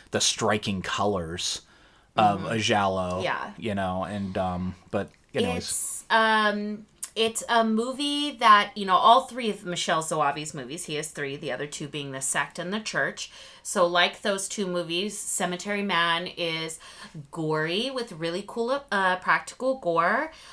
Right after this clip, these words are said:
Speaker 2: Um, they're all sexy, uh, very sexual, and they're all just, like, weird. <laughs> So Cemetery Man is just weird. It's, um, just a cool kind of zombie movie,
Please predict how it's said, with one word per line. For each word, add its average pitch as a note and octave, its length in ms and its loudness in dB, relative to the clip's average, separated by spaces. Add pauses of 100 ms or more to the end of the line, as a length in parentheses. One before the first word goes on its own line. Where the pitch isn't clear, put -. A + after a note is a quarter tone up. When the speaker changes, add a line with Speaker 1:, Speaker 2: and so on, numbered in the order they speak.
(200)
Speaker 2:
Um, F3 240 2
they're F3+ 260 0
all F#3 260 4
sexy, A3 1080 -2
uh, F3+ 240 4
very F#3+ 220 2
sexual, A3 920 -2 (260)
and G3 160 -2
they're G3 180 0
all G#3 240 4
just, - 340 -6
like, E4+ 160 2 (320)
weird. C#3+ 500 -6
<laughs> - 920 -12 (540)
So C4+ 160 2
Cemetery D#4 480 2
Man C4+ 220 4
is C4+ 180 0
just A3+ 400 -2
weird. F3+ 540 0 (400)
It's, A3+ 340 6
um, A3 300 6
just A#3 200 -4
a A3 60 2
cool D#4 340 0
kind E4+ 240 -2
of E4 100 -6
zombie A#3 440 4
movie, B3+ 680 -2